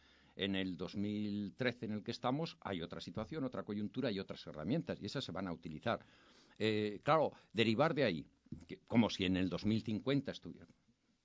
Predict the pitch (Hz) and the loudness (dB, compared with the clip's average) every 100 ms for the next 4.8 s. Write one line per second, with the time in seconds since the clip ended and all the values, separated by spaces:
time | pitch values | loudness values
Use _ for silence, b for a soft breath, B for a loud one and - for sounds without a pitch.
0 | _ _ 78 78 87 69 - 78 76 82 | _ _ -8 -4 -4 -4 -8 -6 -6 -6
1 | 80 76 73 71 110 113 87 67 80 78 | -6 -8 -8 -6 -4 -4 -6 -8 -8 -6
2 | 76 - 67 65 - 73 - 65 131 131 | -6 -8 -10 -10 -10 -10 -10 -6 -6 -6
3 | 80 85 95 - 82 - 87 80 73 78 | -4 -2 -2 -2 -8 -6 -6 -6 -8 -6
4 | 95 85 73 85 87 87 107 139 | -6 -6 -12 -10 -8 -6 -4 -4